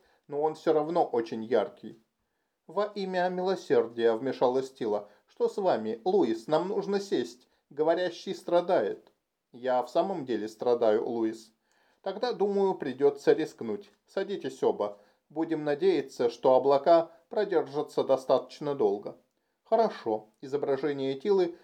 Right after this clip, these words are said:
склонилось над приборной панелью. Минуту-другую Луис исследовал пространство между цветами. Как он и предполагал, ничто не могло выжить в их владениях.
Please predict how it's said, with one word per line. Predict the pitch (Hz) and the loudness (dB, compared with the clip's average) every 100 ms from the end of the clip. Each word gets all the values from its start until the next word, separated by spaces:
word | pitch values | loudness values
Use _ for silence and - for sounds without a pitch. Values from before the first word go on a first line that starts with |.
| _ | _
склонилось | _ - 220 185 175 170 | _ -2 -2 -2 -4 0
над | - - | 0 0
приборной | - - 117 113 113 | -2 2 2 2 -2
панелью. | 117 127 104 92 101 - _ _ _ | 0 0 -2 -6 -12 -18 _ _ _
Минуту-другую | 127 143 151 151 135 156 160 240 226 - | -12 -8 -8 -10 -6 -6 -2 -2 -2 0
Луис | 165 220 202 - | 2 2 -2 -4
исследовал | 190 - - 175 165 160 156 - _ - | -6 -6 0 2 4 4 2 -2 _ -10
пространство | 202 - 160 135 127 - 139 | -10 -6 -2 -2 -2 -4 -2
между | 139 131 123 131 131 | 0 -2 -2 -6 -6
цветами. | 147 151 - 92 95 - _ _ - | -6 -4 -4 -8 -10 -18 _ _ -8
Как | 123 123 | -8 -4
он | 127 123 | -4 -4
и | |
предполагал, | 123 131 - 143 143 202 185 185 _ _ | -4 -4 0 2 2 2 0 -4 _ _
ничто | 226 226 - 143 | -12 -12 -4 -2
не | 120 | -2
могло | 120 120 131 127 | -2 -2 0 2
выжить | 175 175 185 180 - _ - | 2 0 -2 -6 -12 _ -6
в | 165 | -6
их | 165 | -4
владениях. | 151 151 - 101 95 107 - | 0 0 0 -4 -6 -10 -14